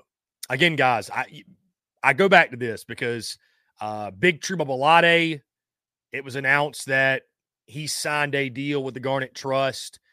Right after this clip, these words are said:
which, okay, so maybe I'm taking it as, I shouldn't be taking it as these guys are announcing they're returning to school, but that's how it feels. You know what I mean? Like, that's how it feels that, like, guys that are supposed to come back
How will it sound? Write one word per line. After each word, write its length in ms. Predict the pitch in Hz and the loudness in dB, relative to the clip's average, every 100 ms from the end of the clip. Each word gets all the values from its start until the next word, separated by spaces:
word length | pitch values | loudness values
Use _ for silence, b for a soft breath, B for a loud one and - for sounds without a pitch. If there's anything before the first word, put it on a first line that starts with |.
| _ _ _ | _ _ _
which, 260 | 160 175 - 214 | -4 -4 -2 -4
okay, 280 | 214 143 117 | 0 -2 -2
so 100 | 208 | 0
maybe 260 | 240 285 | 2 4
I'm 140 | 247 220 | 2 2
taking 360 | 202 196 185 | 0 -2 -2
it 100 | 160 | 0
as, 460 | 147 143 143 127 - _ _ _ | 2 4 2 -2 -8 _ _ _
I 120 | 156 180 | 2 2
shouldn't 440 | - 226 196 170 | 0 -4 -4 -8
be 140 | 165 | -8
taking 320 | - 156 147 139 | -2 -2 -2 -6
it 100 | 131 | -8
as 120 | 110 | -8
these 220 | 156 131 | -10 -8
guys 400 | 135 139 135 127 | -2 0 0 -4
are 120 | 117 | -10
announcing 460 | 117 131 135 135 123 | -4 -4 -4 -10 -10
they're 120 | 117 | -10
returning 500 | 110 - 131 127 117 | -10 -10 -10 -8 -10
to 80 | 110 | -12
school, 540 | - 131 135 139 139 - _ _ _ _ _ _ _ _ _ | -10 -6 -4 -4 -6 -12 _ _ _ _ _ _ _ _ _
but 240 | 131 190 151 | 0 2 8
that's 240 | 214 247 | 8 8
how 220 | 240 240 170 | 4 2 2
it 100 | - | -4
feels. 640 | - 123 104 85 73 - _ - | -14 -14 -14 -16 -20 -20 _ -6
You 80 | |
know 60 | 147 | -2
what 60 | 156 | -2
I 40 | |
mean? 220 | 156 156 | -2 -4
Like, 220 | 147 135 190 | -2 -2 -2
that's 220 | 208 - | -2 -2
how 160 | 247 165 | -2 -2
it 120 | - | -6
feels 520 | - 151 139 123 101 | -12 -6 -4 -4 -8
that, 120 | 120 | -8
like, 320 | 123 123 120 _ _ _ _ _ _ _ _ _ _ _ _ _ _ _ 123 113 | -2 -2 -2 _ _ _ _ _ _ _ _ _ _ _ _ _ _ _ -20 -2
guys 640 | 160 180 208 214 202 135 | 4 6 6 4 0 -2
that 100 | 156 | -4
are 80 | 139 | -4
supposed 560 | - - 196 226 - | -8 -6 2 2 0
to 60 | - | -6
come 260 | - 127 107 | -6 -8 -8
back 480 | 107 87 - _ | -12 -12 -16 _